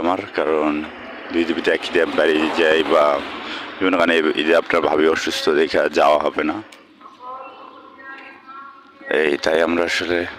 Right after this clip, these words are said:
যাচ্ছি নামাজে, দেখি নামাজে গিয়ে আসি, তারপরে আমরা সারাদিন আজকে একটু তেমন কিছু প্ল্যানিং নেই আসলে, ঘুমাবো এই। দেখি তারপর টুকটাক বিকেলবেলা একটু ঘুরতে বেরোবো বা কী খাচ্ছি বা কারা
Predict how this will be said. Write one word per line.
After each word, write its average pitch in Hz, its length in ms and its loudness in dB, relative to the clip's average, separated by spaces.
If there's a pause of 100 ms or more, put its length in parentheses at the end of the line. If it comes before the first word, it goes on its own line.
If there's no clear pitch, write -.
(180)
যাচ্ছি 85 260 -2 (100)
নামাজে, 85 320 -2 (840)
দেখি 104 180 0 (120)
নামাজে 76 340 0
গিয়ে 80 160 4 (180)
আসি, - 260 0 (260)
তারপরে 73 340 2 (100)
আমরা 78 200 4 (200)
সারাদিন 85 360 4
আজকে - 220 2 (100)
একটু - 220 -4 (920)
তেমন 139 260 4
কিছু 127 140 2 (140)
প্ল্যানিং 85 260 4 (100)
নেই 87 160 4
আসলে, 87 260 2 (140)
ঘুমাবো 76 380 0 (220)
এই। 78 80 -2 (960)
দেখি 123 220 2
তারপর 101 260 4
টুকটাক 98 320 2
বিকেলবেলা 87 460 4
একটু 90 140 0
ঘুরতে 87 260 -4
বেরোবো 87 260 2 (100)
বা 82 80 2 (100)
কী 87 80 -6 (100)
খাচ্ছি - 420 -4 (100)
বা 78 100 0 (120)
কারা 82 160 0